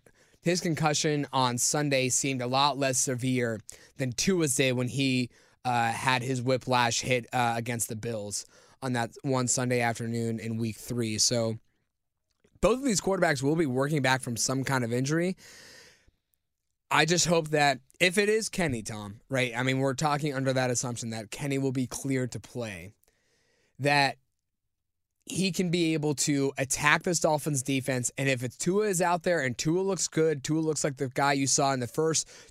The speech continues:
two and a half weeks of the N F L season this year, that Kenny can do more than just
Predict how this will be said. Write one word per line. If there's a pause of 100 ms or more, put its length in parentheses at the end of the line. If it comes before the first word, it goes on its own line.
two
and
a
half
weeks
of
the
N
F
L
season
this
year, (520)
that
Kenny
can
do (200)
more
than
just